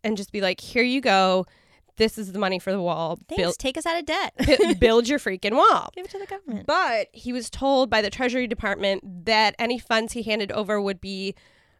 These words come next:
Speaker 1: would go directly into general use. Um,
Speaker 2: Great.
Speaker 1: so they could be used for anything. We don't know that it's going towards the wall.
Speaker 2: Mm-hmm.
Speaker 1: So when
Speaker 2: And
Speaker 1: he
Speaker 2: that
Speaker 1: was
Speaker 2: wasn't enough for him.
Speaker 1: That wasn't enough for
Speaker 2: Mm-hmm.
Speaker 1: him.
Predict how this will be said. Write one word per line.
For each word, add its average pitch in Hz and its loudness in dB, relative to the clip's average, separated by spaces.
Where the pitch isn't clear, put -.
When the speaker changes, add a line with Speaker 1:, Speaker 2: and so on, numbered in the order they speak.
Speaker 1:
would 214 0
go 214 2
directly 208 -2
into 202 -6
general 190 -2
use. 180 -6
Um, 180 0
Speaker 2:
Great. 180 -6
Speaker 1:
so 208 0
they 226 2
could 233 -4
be 196 -8
used 190 -10
for 214 -2
anything. 202 0
We 202 0
don't 185 -4
know 175 -2
that 185 -6
it's 175 -6
going 175 -2
towards 175 -4
the 175 -6
wall. 180 0
Speaker 2:
Mm-hmm. 202 -14
Speaker 1:
So 214 2
when 214 2
Speaker 2:
And 220 2
Speaker 1:
he 214 2
Speaker 2:
that 196 0
Speaker 1:
was 190 -8
Speaker 2:
wasn't 208 -4
enough 165 -8
for - -16
him. 185 -12
Speaker 1:
That 254 8
wasn't 311 0
enough 427 0
for 403 -4
Speaker 2:
Mm-hmm. - -4
Speaker 1:
him. - -16